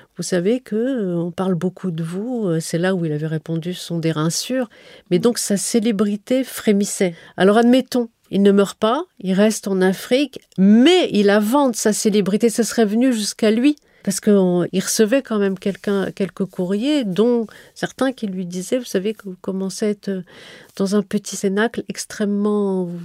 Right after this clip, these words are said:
faites figure de, de mythe et vous êtes extrêmement, vous commencez à être très connu. » Donc il en aurait eu vent. Alors qu'est-ce que ça aurait changé ?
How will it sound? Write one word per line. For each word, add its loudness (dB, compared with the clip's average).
faites -4
figure -4
de, -4
de -6
mythe -2
et -2
vous -6
êtes -8
extrêmement, -6
vous -8
commencez -8
à -4
être -8
très -10
connu. » -6
Donc 2
il 6
en 4
aurait 4
eu 4
vent. 0
Alors 0
qu'est-ce 2
que 0
ça 0
aurait -2
changé ? -8